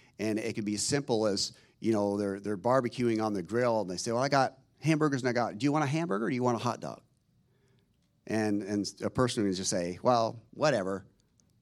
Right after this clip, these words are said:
you know, 'cause they can't make a choice, right? Some people just simply can't make choices. And, and so they just say whatever, and they say whatever. They get in this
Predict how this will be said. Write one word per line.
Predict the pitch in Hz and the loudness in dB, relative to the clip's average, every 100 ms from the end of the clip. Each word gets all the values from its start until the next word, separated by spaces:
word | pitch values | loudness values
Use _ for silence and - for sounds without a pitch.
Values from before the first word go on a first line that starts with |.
| _ _ | _ _
you | 104 | -2
know, | 101 101 | -2 -2
'cause | 139 | -2
they | 147 | 0
can't | 151 180 170 | 4 4 4
make | 147 | 0
a | |
choice, | 127 214 98 73 - | -2 0 0 -2 -2
right? | 120 - | -2 -2
Some | 151 | -2
people | - 160 | -2 -2
just | 117 117 - | -2 -2 -2
simply | - 127 180 175 175 - - - - | 2 2 2 -2 -4 -16 -20 -20 0
can't | 135 127 | 2 4
make | 123 120 | 2 2
choices. | - 143 127 90 82 - - - - | 2 2 2 0 -2 -6 -16 -20 -6
And, | 113 117 123 | 0 0 0
and | 123 | 0
so | 113 120 | 0 0
they | 120 | 0
just | 123 151 | 0 0
say | 170 | 2
whatever, | 147 131 151 156 135 | 2 0 0 0 -2
and | 104 | -2
they | 101 | -4
say | - 143 | -4 -4
whatever. | 127 143 147 139 | -2 -2 -2 -4
They | 98 | -4
get | 98 131 | -6 -6
in | 135 | -6
this | 117 | -8